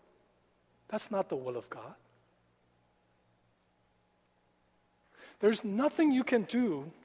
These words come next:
"From the dust we came and dust we shall be." We will age. There's no choice involved. My wife and I, we had an opportunity of ministering this person in, uh, Seattle. This guy was really into, like, twenty-four hour fitness and stuff.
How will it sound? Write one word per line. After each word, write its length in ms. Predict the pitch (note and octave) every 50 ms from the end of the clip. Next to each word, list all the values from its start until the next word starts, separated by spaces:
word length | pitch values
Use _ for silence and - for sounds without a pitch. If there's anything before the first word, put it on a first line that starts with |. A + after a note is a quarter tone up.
| - - - - - -
"From 160 | - G#3 G3
the 120 | F3+ F#3 E3+
dust 280 | - A3+ A#3 - - A3
we 100 | G#3+ -
came 260 | - - G#3+ G#3+ G3
and 100 | F3+ D#3+
dust 300 | E3 F#3 F3+ - - -
we 60 | E3+
shall 240 | - - E3+ D#3 C#3+
be." 160 | C3 C#3 C3+
We 160 | C#3 D#3+ B3+
will 220 | D4 D4 A#3+ - - -
age. 560 | D3 D3 C#3+ C3 A#2 - - - - - - _ _ _ _ _ _ _ _ _ - - _ _ -
There's 160 | G#3 B3 -
no 140 | - D4 B3+
choice 420 | - - - - C4 B3 A3+ - -
involved. 460 | F#3 D3+ - A#2 - - - - - - - _ _ _ _ _ _ _ _ _ _ _ _ _ _ _ _ _ _ - - - - - _ _ _ -
My 120 | F3 F#3
wife 140 | F#3 - G#3+
and 100 | G3 F3
I, 180 | E3+ E3+ D#3+
we 320 | F3+ A3 E3 E3 E3 F3 E3+ - - - -
had 120 | - E3 D#3
an 80 | D#3
opportunity 520 | D3+ D#3 D#3 - D#3 - - F3 D#3+ D#3 D3+
of 120 | C#3 C#3
ministering 440 | D3+ D#3+ E3+ - - - E3+ D#3+ D#3
this 180 | D3+ D3 -
person 420 | - - - D#3+ D#3 - - D#3 D#3
in, 160 | D3 D3 E3 -
uh, 160 | - C#3 C3+
Seattle. 540 | C#3 - - D#3 D3 D3+ D#3 D3+ D3 D3+ - - - - - - _ -
This 180 | - A#3 - -
guy 180 | A#3+ A#3 A3
was 240 | G3+ F#3 E3 C#3+ D3
really 460 | C#3 C#3+ D#3+ F3 F3+ F3 F3+ F#3 D#3
into, 340 | D3+ D3 - - E3 D#3 D3+
like, 200 | C#3+ C3+ C#3 -
twenty-four 460 | - - E3 D#3 E3 D#3 - D#3 D3+
hour 100 | D3 C#3+
fitness 440 | - - E3 D3 D#3+ D3+ C3+ - -
and 80 | C#3 B2+
stuff. 240 | - - D3+ C3+